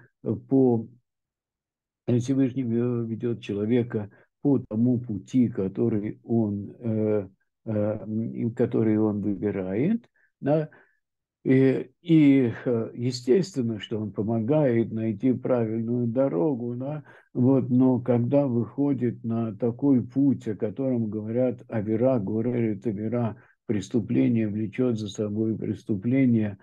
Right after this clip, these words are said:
да, и это не только, э, не только воровство влечёт за собой воровство, и еда некошерного влечёт за собой еда некошерного,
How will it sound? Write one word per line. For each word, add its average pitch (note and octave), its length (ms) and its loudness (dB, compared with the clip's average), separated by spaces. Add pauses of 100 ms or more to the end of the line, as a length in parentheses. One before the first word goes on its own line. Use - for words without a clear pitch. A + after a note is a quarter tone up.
(240)
да, A2+ 300 0 (220)
и E3+ 320 6
это E3+ 340 6
не E3 280 4
только, D#3 840 2 (260)
э, B2+ 360 -2
не C#3 200 0
только C#3+ 500 -2
воровство B2 720 -2
влечёт A#2+ 560 -2
за A#2+ 80 -6
собой B2 460 -2
воровство, A#2+ 760 0
и A#2+ 80 6 (220)
еда A#2+ 300 2
некошерного A#2 1040 -2
влечёт A#2 520 -2
за A#2 100 -6
собой A#2 500 -4 (260)
еда A#2+ 320 4
некошерного, B2 1040 0